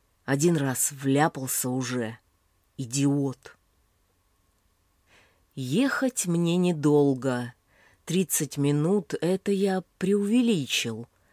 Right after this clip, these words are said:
Аврора же не знает ничего обо мне. Мию я просил, чтобы не говорила.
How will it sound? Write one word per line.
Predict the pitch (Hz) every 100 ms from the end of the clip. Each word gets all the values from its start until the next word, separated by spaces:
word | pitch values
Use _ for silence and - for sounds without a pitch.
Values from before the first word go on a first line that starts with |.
| _ _ _
Аврора | 151 151 185 202 202
же | 180 202
не | 202
знает | 185 208 214 196 131 -
ничего | 139 143 - 147 139 156 185
обо | 170 170
мне. | 160 151 139 123 - _ _ _ _ _ _ _ -
Мию | 185 262 269 247 196
я | 156 202
просил, | - 147 135 - - 202 220 -
чтобы | - - 254 262 254
не | 254
говорила. | 220 254 254 214 165 160 156 156